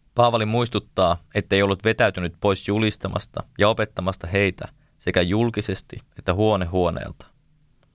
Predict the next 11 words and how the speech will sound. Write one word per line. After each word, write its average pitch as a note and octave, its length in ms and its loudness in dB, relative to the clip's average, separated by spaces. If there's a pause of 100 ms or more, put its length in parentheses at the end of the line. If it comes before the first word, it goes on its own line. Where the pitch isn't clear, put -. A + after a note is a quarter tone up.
(760)
Kolme A#2 360 2
vuotta G#2+ 360 -2
hän F#2+ 180 -2
oli F2+ 120 -2
lakkaamatta G2 760 -2
yötä A2 300 0
päivää G2 600 0
ja F2 80 -6
kyynelin F#2 580 -2
neuvonut F#2 460 -2
heitä. - 280 -6